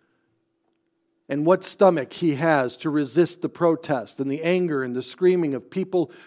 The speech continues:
who obviously don't know what they're talking about. So what do we look for?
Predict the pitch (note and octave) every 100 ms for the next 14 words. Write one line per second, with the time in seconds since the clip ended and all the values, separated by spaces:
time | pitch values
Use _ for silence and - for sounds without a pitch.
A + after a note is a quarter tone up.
0 | _ F3 - F3 F3+ F#3+ G3+ G3 A3 G3+
1 | - F3 D#3 E3 D3+ D3 D3 C#3 C3 C#3
2 | - A2 B2+ A#2+ A#2 - A2 G#2+ G2 F#2
3 | E2 D#2 - _ _ _ _ _ _ _
4 | _ _ _ _ _ _ _ _ _ _
5 | _ _ _ _ _ _ _ _ _ _
6 | _ _ _ _ _ _ _ _ _ _
7 | _ _ _ _ - C3 C3+ D#3 D#3+ D3
8 | D3+ E3 - F3 F#3 G3